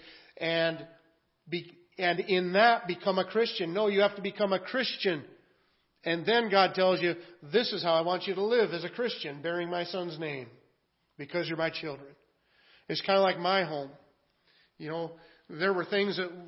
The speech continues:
you could not do, you were not allowed to do in my home. And every once in a while, when I'd get in a squabble with my dad about, "Well, can I do this or can I do that?" And he would say, "No, you can't do that." And I'd say, "Well, this friend gets to do that or that friend gets to do that."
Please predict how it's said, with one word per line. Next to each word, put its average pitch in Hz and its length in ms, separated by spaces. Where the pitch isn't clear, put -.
you 180 180
could 180 220
not 185 240
do, 175 320
you 165 60
were 165 80
not 175 140
allowed 180 240
to 165 60
do 180 360
in 147 80
my 170 200
home. 170 320
And 165 80
every 190 200
once 214 260
in 185 60
a - 20
while, 170 220
when 170 80
I'd 180 180
get 196 140
in 190 60
a 175 40
squabble 196 540
with 180 140
my 180 120
dad 185 240
about, 165 200
"Well, 160 80
can 185 120
I 196 120
do 190 100
this 196 260
or - 40
can 156 120
I 185 120
do 185 100
that?" 185 300
And 151 120
he 180 100
would 180 100
say, 185 160
"No, 190 160
you 196 120
can't 190 220
do 180 100
that." 185 100
And 180 80
I'd 175 100
say, 196 100
"Well, 185 140
this 240 160
friend 190 280
gets 180 200
to 160 60
do 175 140
that 185 220
or 170 40
that 226 220
friend 185 560
gets 185 160
to 170 60
do 175 140
that." 190 200